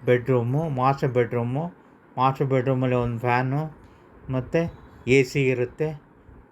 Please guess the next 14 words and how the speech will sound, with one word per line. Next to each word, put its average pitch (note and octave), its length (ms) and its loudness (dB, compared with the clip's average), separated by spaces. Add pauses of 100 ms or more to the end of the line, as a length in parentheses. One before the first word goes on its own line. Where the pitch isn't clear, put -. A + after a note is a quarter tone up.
(140)
ಎ C3+ 120 4
ಸಿ C#3+ 180 2
ಆದಮೇಲೆ C#3 540 0 (480)
ಟೂ C#3+ 120 2
ವೇ C#3+ 160 4
ಸ್ವಿಚ್ C#3+ 340 -6
ಇರುತ್ತೆ C3 280 0
ಇದರಲ್ಲಿ. B2 420 0 (400)
ಇದರಲ್ಲಿ B2+ 280 2
ಒಂದು B2 160 0
ಟೂ C#3 200 4
ವೇ C#3+ 120 4
ಸ್ವಿಚ್ಚು C3+ 320 -4
ಕೊಟ್ಟಿದ್ದಾನೆ. B2 600 -2